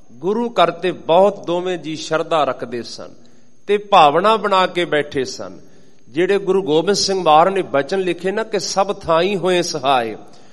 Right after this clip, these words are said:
ਸ਼੍ਰੀ ਗੁਰੂ ਤੇਗ ਬਹਾਦਰ ਸਾਹਿਬ ਮਹਾਰਾਜ ਐਸੇ ਸਮਰੱਥ ਸਤਿਗੁਰੂ, ਸ਼ਹੀਦੀ ਤੋਂ ਬਾਅਦ ਵੀ ਮਹਾਰਾਜ ਆਪਣੇ ਸਿੱਖਾਂ ਦੀਆਂ ਭਾਵਨਾ ਪੂਰੀਆਂ ਕਰਦੇ ਰਹੇ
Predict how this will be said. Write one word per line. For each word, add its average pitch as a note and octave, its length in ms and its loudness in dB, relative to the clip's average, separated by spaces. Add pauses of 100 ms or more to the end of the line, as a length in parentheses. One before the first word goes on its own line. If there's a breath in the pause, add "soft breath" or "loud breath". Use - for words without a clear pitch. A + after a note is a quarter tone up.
(180 soft breath)
ਸ਼੍ਰੀ G#3+ 400 -2
ਗੁਰੂ G3+ 220 -2
ਤੇਗ G3 280 2
ਬਹਾਦਰ F3 480 2
ਸਾਹਿਬ F3 280 0
ਮਹਾਰਾਜ D#3+ 580 6 (420 loud breath)
ਐਸੇ F#3+ 400 2
ਸਮਰੱਥ E3 460 0
ਸਤਿਗੁਰੂ, F3+ 720 -4 (260 loud breath)
ਸ਼ਹੀਦੀ E3+ 420 -6
ਤੋਂ F#3+ 200 -2
ਬਾਅਦ E3 400 6
ਵੀ G#3+ 160 -4
ਮਹਾਰਾਜ F#3 400 4
ਆਪਣੇ F3 340 0
ਸਿੱਖਾਂ E3 400 -4
ਦੀਆਂ D#3+ 200 -4
ਭਾਵਨਾ D3+ 440 2
ਪੂਰੀਆਂ D#3 440 0
ਕਰਦੇ G#2+ 400 -2
ਰਹੇ - 180 -14